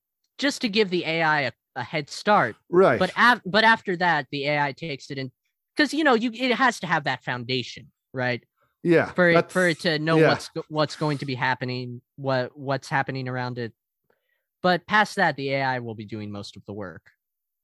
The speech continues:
Speaker 2: Well, I'm genuinely fascinated by this. <laughs> I,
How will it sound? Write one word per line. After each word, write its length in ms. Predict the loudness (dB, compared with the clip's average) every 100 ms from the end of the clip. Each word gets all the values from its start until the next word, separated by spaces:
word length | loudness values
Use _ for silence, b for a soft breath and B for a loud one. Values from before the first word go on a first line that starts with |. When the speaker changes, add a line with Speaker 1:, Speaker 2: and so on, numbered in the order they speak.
| _ _
Speaker 2:
Well, 180 | 2 4
I'm 140 | 4 2
genuinely 440 | 4 4 4 2
fascinated 640 | 2 2 4 6 6 6 4
by 160 | 0
this. 320 | 2 0 2
<laughs> 0 |
I, 100 | 0